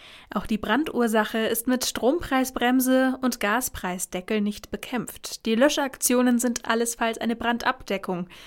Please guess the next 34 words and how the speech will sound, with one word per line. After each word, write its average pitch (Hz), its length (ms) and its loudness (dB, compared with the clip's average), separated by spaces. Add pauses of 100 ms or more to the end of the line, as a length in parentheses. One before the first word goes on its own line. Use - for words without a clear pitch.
(300)
Das 269 200 -6
Feuer 220 380 2
ist - 200 -4
nicht 208 200 -4
erloschen. 208 500 -6 (960)
Die 233 80 2
Bevölkerung 320 760 4
war 277 180 0
im 285 80 -2
vergangenen 233 640 2
Jahr 202 300 -2
zu 214 300 -2
einem 262 380 0
Drittel 226 420 -2
nicht 208 340 -2
in 185 140 -6
der 175 100 -6
Lage, 160 340 -8
spontan 247 640 0
eintausendeinhundertfünfzig 226 1700 -2
Euro 226 320 0
aufzubringen. - 720 -10 (580)
Deswegen 220 540 0
wünscht 233 320 -2
sie 285 200 2
sich 311 440 -2
ein 247 240 2
so 254 140 0
rasches 254 440 0
Zurück 254 400 -2
zur 269 140 -2
Normalität 247 720 -2
wie 247 80 0
möglich. 269 720 -2